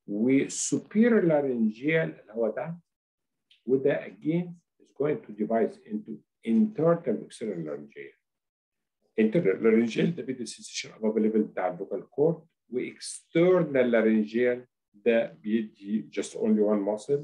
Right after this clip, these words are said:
اسمها كريكو ثايرويد ماسل. ولو إحنا رجعنا هنا وبصينا، هنلاقي آدي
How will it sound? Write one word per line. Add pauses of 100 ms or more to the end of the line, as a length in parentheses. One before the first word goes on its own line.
(220)
اسمها
كريكو
ثايرويد
ماسل. (920)
ولو
إحنا
رجعنا
هنا (160)
وبصينا، (1500)
هنلاقي (320)
آدي